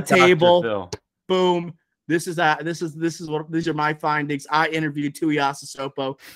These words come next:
Speaker 2: Totally forgot that happened in general. But to me, I was just like, "Oh my God, Doctor Phil's in on this."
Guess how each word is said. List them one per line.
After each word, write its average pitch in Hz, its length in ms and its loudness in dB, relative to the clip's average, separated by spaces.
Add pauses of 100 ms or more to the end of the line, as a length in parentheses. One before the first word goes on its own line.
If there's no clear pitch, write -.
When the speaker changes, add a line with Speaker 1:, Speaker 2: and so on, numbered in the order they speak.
Speaker 2:
Totally 269 220 0
forgot 175 440 0
that 147 140 4
happened 147 480 2
in 123 120 -4
general. 127 520 -2 (200)
But 180 160 0
to 165 100 -6
me, 202 160 4
I 170 80 6
was 147 100 -2
just 139 120 -12
like, 139 100 -4
"Oh 127 60 -6
my 120 80 -4
God, 120 360 0
Doctor 139 380 0
Phil's 147 240 0
in 170 80 2
on 170 180 0
this." 175 260 4